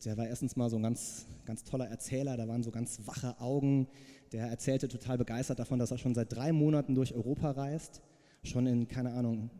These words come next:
über einem Dutzend europäischen Ländern war. Und überall geht er, in jeder Stadt geht er zuerst in einen Buchladen und dann sucht er sich erst eine Übernachtung, weil er als erstes guckt, was gibt's in dieser Stadt für Bücher. Ein Mensch, der ganz viel erzählt hat und der so erzählte, ja, <clears throat> ich, äh,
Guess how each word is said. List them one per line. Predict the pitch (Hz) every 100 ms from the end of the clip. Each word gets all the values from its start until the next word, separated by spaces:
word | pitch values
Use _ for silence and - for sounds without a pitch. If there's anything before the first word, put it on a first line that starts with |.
| -
über | 165 143
einem | 135
Dutzend | 131 - - 139
europäischen | 120 123 131 131 131
Ländern | 120 135 160 147
war. | 135 135 139 143 143 - - - - - _ -
Und | 117 -
überall | - 123 131
geht | 127 131
er, |
in | 123
jeder | 127 131
Stadt | 139
geht | 135
er | 120
zuerst | - 127 131
in | 135
einen | 127
Buchladen | 127 156 135 127 131 135
und | 131
dann | 117 120
sucht | 123
er | 123
sich | 123
erst | 127 120
eine | 135 127
Übernachtung, | 113 117 123 131 127 131 120
weil | 113 113
er | 110 110 - -
als | 117
erstes | 131 127 127
guckt, | - - 110
was | -
gibt's | - -
in |
dieser | 120 120
Stadt | - 117
für | -
Bücher. | 107 127 - 139 135 - - - - - - _ _ -
Ein |
Mensch, | 127 170
der | 151
ganz | 147 190
viel | 160
erzählt | 135 208 226
hat | 185
und | 165
der |
so | 160
erzählte, | 156 - 175 160
ja, | 160 175 - -
<clears throat> | 208 151 147
ich, | 117 151
äh, | 135 131